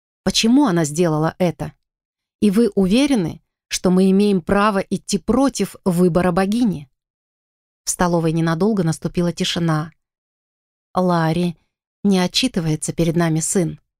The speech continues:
И ее поступки неведомы простым смертным», тихо отозвалась матушка. «Мы можем лишь гадать».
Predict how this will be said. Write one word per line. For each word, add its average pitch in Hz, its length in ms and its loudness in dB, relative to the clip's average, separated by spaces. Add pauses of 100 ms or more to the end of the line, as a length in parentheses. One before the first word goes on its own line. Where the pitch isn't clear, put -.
(500)
И 208 60 0
ее 208 540 2
поступки 208 480 -4
неведомы 208 680 0 (100)
простым 202 380 -2
смертным», 196 640 -4 (520)
тихо 165 260 -2
отозвалась 160 500 -2
матушка. - 540 -6 (580)
«Мы 196 160 2
можем 170 300 -2
лишь 175 160 0
гадать». 180 560 -4